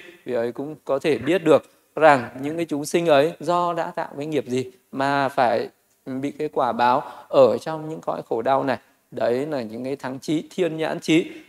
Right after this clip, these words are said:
thấy được sự sinh tử của chúng sinh. Rồi, vị ấy có thể phát triển được đến nậu tận trí, đó là vị ấy có thể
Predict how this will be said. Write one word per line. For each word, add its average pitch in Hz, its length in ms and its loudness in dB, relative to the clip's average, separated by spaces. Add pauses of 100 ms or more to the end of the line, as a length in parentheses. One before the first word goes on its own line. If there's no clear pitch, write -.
thấy 135 160 2
được 156 160 -2
sự - 180 -4
sinh 139 240 -6
tử 123 160 -2
của 110 140 -6
chúng 127 240 -8
sinh. 165 260 4 (1120)
Rồi, 147 540 10
vị 147 120 2
ấy 143 460 10
có 156 260 8
thể 151 340 6
phát - 300 0
triển 120 320 2
được 131 200 2 (120)
đến 151 340 -2
nậu 180 340 4
tận 156 260 6
trí, 165 320 2 (340)
đó 139 160 4
là 156 420 4
vị 147 100 0
ấy 143 200 6
có 180 160 2
thể 160 260 4